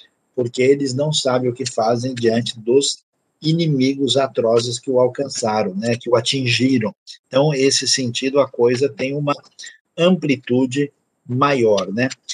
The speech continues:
Inclusive, Suzy, eu tô vendo aqui, né, que a pessoa pergunta qual é a verdadeira, é, sentido de as brasas amontoaram sobre a cabeça, né? Então,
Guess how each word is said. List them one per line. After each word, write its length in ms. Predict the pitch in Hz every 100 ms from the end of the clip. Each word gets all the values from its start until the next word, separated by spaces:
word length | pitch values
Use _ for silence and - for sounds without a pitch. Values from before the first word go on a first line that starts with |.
| - -
Inclusive, 800 | 170 160 151 113 147 196 151 123
Suzy, 300 | - 120 120
eu 100 | 123
tô 180 | 147
vendo 260 | 117 113 101
aqui, 360 | 98 151 185 143
né, 240 | 135 170 _ _ _ _ _ _ _ _ _ - _
que 100 | -
a 60 | 127
pessoa 380 | 127 120 143 139
pergunta 500 | 156 113 139 151 135
qual 200 | 143 139
é 20 |
a 40 |
verdadeira, 800 | 131 131 135 107 120 139 147 123 _ _ _ _ _
é, 140 | 120 113
sentido 720 | - 135 123 117 143 165 139
de 160 | 107 120
as 220 | 120 107
brasas 500 | 104 117 135 139 127
amontoaram 580 | 143 139 143 131 131 135
sobre 220 | 147 143
a 60 | 135
cabeça, 560 | 175 151 135 131 110
né? 120 | 110
Então, 300 | 120 - 131